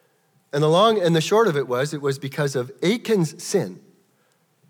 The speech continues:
that Israel lost that particular battle. The point simply is, is sin matters,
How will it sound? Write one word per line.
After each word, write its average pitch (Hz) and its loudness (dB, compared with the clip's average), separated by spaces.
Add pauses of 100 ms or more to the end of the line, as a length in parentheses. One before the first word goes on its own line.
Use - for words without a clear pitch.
that 123 -2
Israel 139 -2
lost 120 -6
that 110 -12
particular 104 -12
battle. 110 -16
The 127 -6
point 202 2
simply 135 -4
is, 113 -4
is 120 -6 (160)
sin 160 0
matters, 131 -6